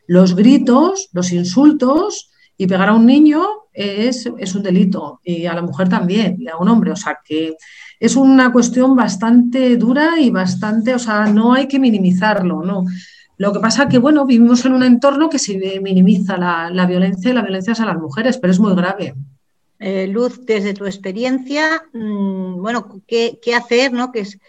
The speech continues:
Speaker 2: esta, esto que nos quedaba un poco por ver y cómo lo ves tú también. Y bueno, eh,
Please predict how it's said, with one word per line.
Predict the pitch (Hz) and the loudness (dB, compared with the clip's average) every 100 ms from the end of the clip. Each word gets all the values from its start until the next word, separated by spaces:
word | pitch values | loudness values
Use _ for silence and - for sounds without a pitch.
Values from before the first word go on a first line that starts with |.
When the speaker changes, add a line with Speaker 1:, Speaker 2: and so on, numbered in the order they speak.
| _ _ _ | _ _ _
Speaker 2:
esta, | - 202 202 202 202 - | -16 -10 -6 -4 -4 -4
esto | 196 202 208 | -10 -14 -14
que | 180 | -14
nos | 170 - | -14 -10
quedaba | 180 208 | -6 -6
un | 202 | -6
poco | 185 180 | -8 -10
por | 170 160 | -12 -12
ver | 196 220 - _ _ - | -8 -10 -12 _ _ -10
y | 202 | -8
cómo | 196 220 214 | -6 -4 -4
lo | 175 160 | -6 -6
ves | 180 - | -10 -12
tú | 220 | -10
también. | 220 226 233 254 311 - _ _ _ - | -6 -4 -2 -2 -4 -10 _ _ _ -10
Y | 208 | -4
bueno, | 208 247 214 - | -2 0 -2 -6
eh, | - 208 202 190 185 180 | -8 -6 -4 -2 -2 -2